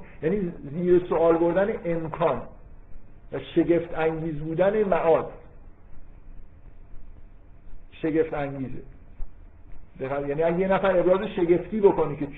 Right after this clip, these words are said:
چطور ممکنه یه همچین اتفاقی بیفته، نشون دهنده یه جور، اه، در واقع تصور نامعقول از دنیاست، تصوری که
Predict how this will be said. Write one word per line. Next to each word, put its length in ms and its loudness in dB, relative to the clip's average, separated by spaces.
چطور 260 4
ممکنه 400 0
یه 100 -4
همچین 320 -6
اتفاقی 420 -2
بیفته، 640 0
نشون 260 -6
دهنده 400 2
یه 240 2
جور، 320 -2
اه، 280 2
در 140 2
واقع 160 2
تصور 540 0
نامعقول 840 0
از 240 0
دنیاست، 460 -8
تصوری 600 -4
که 340 0